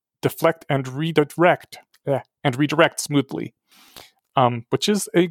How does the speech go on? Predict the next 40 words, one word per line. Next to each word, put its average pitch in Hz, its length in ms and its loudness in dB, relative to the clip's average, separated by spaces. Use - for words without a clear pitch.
good 220 220 -2
comment, 277 480 -2
and 156 140 0
I 151 40 0
think 220 380 -4
is 165 220 0
an 160 100 0
example 175 500 0
of, 156 500 -2
I - 60 -6
don't 196 80 0
know, 165 220 0
Alexander 170 500 0
Wales 165 520 0
writing 156 420 0
leadership 175 520 0
more 156 220 2
effectively 180 600 0
than 139 340 0
most 147 260 0
people 180 340 0
who, 156 240 2
I 143 100 2
guess, 139 220 0
aren't 135 240 -2
naturally 139 320 0
leaders 143 420 0
themselves, 139 460 -2
or 131 80 2
else 123 180 2
they'd 123 160 -2
be 123 120 2
out 139 160 -6
reading 139 240 0
instead 147 220 0
of 120 160 0
sitting 139 320 0
alone 135 440 0
in 131 160 -4
a 120 220 0